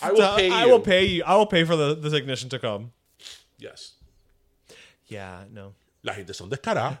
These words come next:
Speaker 2: We're, we're past the age of moving for beer and, and pizza.
Speaker 1: No, I told my father, I was like, "I'm not installing it. I'm not. Call my brother.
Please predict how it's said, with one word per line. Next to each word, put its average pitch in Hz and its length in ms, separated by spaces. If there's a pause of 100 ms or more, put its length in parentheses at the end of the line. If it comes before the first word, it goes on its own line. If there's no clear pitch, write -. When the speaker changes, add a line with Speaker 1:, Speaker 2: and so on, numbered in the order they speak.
Speaker 2:
We're, 165 180
we're 160 160
past 151 460
the 123 120
age 117 240
of 107 200
moving 110 360
for 107 220
beer 101 340
and, 92 380
and 104 240
pizza. - 300
Speaker 1:
No, 226 220
I 175 120
told - 240
my 254 120
father, 240 440
I 139 80
was 151 120
like, 160 140
"I'm 131 100
not 139 200
installing 147 380
it. 147 180 (320)
I'm 127 140
not. 131 300
Call 135 140
my 135 100
brother. 143 520